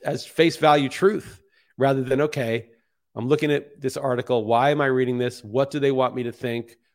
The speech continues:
Why do they want me to think it?" I mean, that's really what these papers are. If you're interested at all in the news, that's what it is. Why am I hearing this now? What do they want me to think?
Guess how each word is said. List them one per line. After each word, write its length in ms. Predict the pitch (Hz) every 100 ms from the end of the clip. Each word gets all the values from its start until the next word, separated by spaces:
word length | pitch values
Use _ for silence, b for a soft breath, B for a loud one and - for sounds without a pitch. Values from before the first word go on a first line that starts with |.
| _
Why 300 | 107 117 135
do 60 | 127
they 140 | 120
want 200 | 117 110
me 60 | 113
to 100 | 107
think 280 | 113 95
it?" 100 | 76 -
I 40 | -
mean, 120 | 135
that's 260 | 160 196 160
really 340 | 170 180 165
what 200 | 147 147
these 160 | 147 -
papers 360 | 147 131 131
are. 180 | 147 117
If 140 | 107
you're 100 | 135
interested 380 | - 151 147 151
at 80 | 143
all 340 | 135 139 139 B B B B
in 120 | 117
the 60 | 127
news, 300 | 147 127 104
that's 480 | 131 135 - - - _ _ _ _ _
what 180 | 113 127
it 80 | 135
is. 200 | 117 101
Why 380 | 98 117 143
am 120 | 156 147
I 100 | 147
hearing 300 | 139 139 135
this 180 | 123
now? 460 | 135 123 123 120 117 _ _ _ _ _ _
What 220 | - 104 131
do 60 |
they 120 | 131
want 200 | 127 127
me 80 | 123
to 80 | 120
think? 480 | - 120 113 -